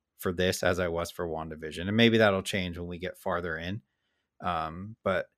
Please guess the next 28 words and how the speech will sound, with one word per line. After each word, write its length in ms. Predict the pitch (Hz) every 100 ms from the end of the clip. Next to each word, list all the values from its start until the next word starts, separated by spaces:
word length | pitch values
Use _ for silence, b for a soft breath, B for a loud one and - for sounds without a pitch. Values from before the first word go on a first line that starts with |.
| _ -
as 140 | 117
of 80 | 117
right 180 | 110 92
now, 200 | 101 98
I'm 80 | 95
like, 160 | 95
"Yeah, 140 | 143 117
this, 240 | 117 -
this 240 | - 110 104
reminds 360 | 101 98 101
me 140 | 104 101
of 120 | 95
a, 300 | 95 95 95 _ _ _ -
a 100 | 110
Marvel 360 | 107 104 98
movie," 520 | 98 101 92 90 87 _ _ _
which 180 | 101 104
is 140 | 95
good, 360 | 101 110 92 95
but, 220 | 98 87
like, 300 | 92 92 - b b b b
I, 380 | 98 101 110 101
I 40 |
kinda 300 | 95 110 113
just 220 | 104 104 101
want 200 | 101 101
more 280 | 95 92
WandaVision, 720 | 85 85 95 82 80 87 85